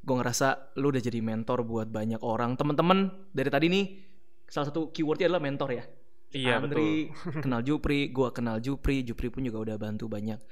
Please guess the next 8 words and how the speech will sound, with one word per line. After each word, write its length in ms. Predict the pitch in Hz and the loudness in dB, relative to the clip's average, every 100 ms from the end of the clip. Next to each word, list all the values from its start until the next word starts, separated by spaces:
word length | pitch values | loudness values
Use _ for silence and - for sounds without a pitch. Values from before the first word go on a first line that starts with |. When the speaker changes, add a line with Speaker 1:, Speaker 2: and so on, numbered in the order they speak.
| - - - | -12 -12 -8
Speaker 1:
eh, 260 | 113 110 110 | -2 0 0
teman-teman, 640 | 120 120 113 113 110 110 | 0 -2 0 -2 0 -2
eh, 200 | - - | -4 -6
aktivis 640 | 123 127 120 - 123 - - | -6 -6 -4 -2 -2 -2 -6
di 480 | 120 110 107 107 | -6 -6 -6 -6
tempat 240 | 117 107 107 | -6 -6 -6
kita 160 | - | -6
ada, 320 | - 127 127 | -4 -2 -2